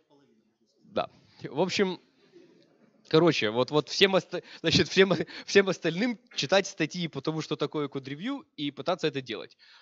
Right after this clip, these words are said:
Speaker 2: Э, очень, на самом деле, помогает, реально. То есть, как, то, то, то есть количество фигни, которое отлавливается на проце-, в процессе код-ревью, гораздо больше, чем вы ждете даже в сеньорной команде.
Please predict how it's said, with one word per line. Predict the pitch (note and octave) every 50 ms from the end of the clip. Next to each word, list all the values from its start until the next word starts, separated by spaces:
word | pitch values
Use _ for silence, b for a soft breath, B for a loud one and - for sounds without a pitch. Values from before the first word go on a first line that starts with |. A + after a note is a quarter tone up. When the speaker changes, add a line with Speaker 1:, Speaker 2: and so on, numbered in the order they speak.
| b b b
Speaker 2:
Э, | - G2 A2 G#2+ - -
очень, | - F#3+ G3 - G3 E3+
на | D3 B2+
самом | - D3 C#3
деле, | C3 C3+ B2+ A#2
помогает, | - G#2 G2+ G2+ F#2+ D2 C2 - -
реально. | F#2+ G2 F2 F2 E2 - - _ _ _ _ _ _ _ _ -
То | A#2
есть, | A#2 -
как, | - C#3 B2+ - _ _ _ _ _ _ _
то, | - D3
то, | D3 - - - D#3
то | - - D3+
есть | D3+ C3+ - - - -
количество | - D3+ E3 A#3+ A#3+ - A3+ F3 - - D#3 D#3 C3+ - - _ -
фигни, | - D3+ D3 E3 E3 D#3 C3+
которое | - - - - D3+ D3 C#3 B2+
отлавливается | A#2 - C#3 D3+ D3 C3 B2 A#2+ A#2 A#2 A2 - - A#2
на | A#2 A#2
проце-, | G#2+ - B2 - - C3+ -
в | B2 B2+ G#2 A2+ G#2+ - _
процессе | - C3 B2+ - D3 B2 - A#2+
код-ревью, | - B2+ B2+ A#2+ A#2+ C3 C#3+ G3+ C4+ D4+ D#4+ E4 D#4 - _ - - - - - - _ b b b b b b
гораздо | - A#2 C#3 E3+ G#3+ E3 D#3+ -
больше, | - - B3+ B3+ - F#3
чем | - - D#3 C#3+
вы | F3 E3+
ждете | C3+ B2 D3+ A#3+ B3+ G3 D3
даже | C#3+ F#3 E3 E3
в | C3+
сеньорной | D3 C3+ C#3+ D3+ C#3 C3+ A#2+
команде. | - A#2 A2 G2+ - - - -